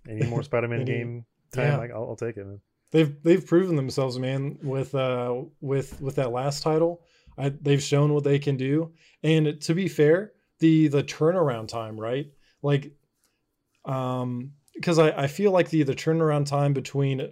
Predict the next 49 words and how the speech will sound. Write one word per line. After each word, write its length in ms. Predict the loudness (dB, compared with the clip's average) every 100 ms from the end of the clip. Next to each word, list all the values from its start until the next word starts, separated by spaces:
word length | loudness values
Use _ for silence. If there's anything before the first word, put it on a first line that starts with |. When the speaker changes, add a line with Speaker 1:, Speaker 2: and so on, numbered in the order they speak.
| -6
Speaker 2:
Amazing 380 | -2 2 2 0
Spider-Man 500 | 0 0 2 0 -2
and 160 | -4
Miles 300 | -4 -4 -4
Morales 480 | -6 -4 -2 -2 -4 -14 _ _ -2
is 160 | -2 2
so 220 | 4 4
small 640 | 2 -6 -6 -4 -6 -10 _ _ _ _
for, 160 | 4 6
like, 220 | 6 4
a 40 |
normal 300 | 2 2 2
production 500 | 0 -2 0 -2 -2
of, 160 | -4 -4
Speaker 1:
Yeah. 120 | -6 -6
Speaker 2:
of, 300 | -4 -4 -6 -16 -20 -8
like, 140 | -4
a 60 | -2
full 160 | 0 -2
game. 180 | -2
Think 200 | -4 -2
of 60 | 0
God 200 | 2 2
of 80 | 0
War, 280 | -2 -2 -2
right? 300 | -4 -6 -8 _ _ _
Like, 280 | -2 -2 0
God 220 | 4 4
of, 160 | 4 0
the 100 | 2
next 240 | 2 0
God 180 | 0 0
of, 80 | -2 -8
well, 340 | -4 -4 -4 -10 -20 -20 -20 -20 -14
I 40 |
guess 200 | -12 -12
we'll 120 | -12 -12
get 140 | -12
into 160 | -12 -14
that, 220 | -14 -14
but 160 | -16 -16 _ -2
that's 180 | 0
not 140 | 0 0
coming 180 | 0 0
out 140 | -2
till 120 | -6
next 320 | -4 -6 -6
year. 160 | -10 -10
So 460 | -4 -2 -2 -4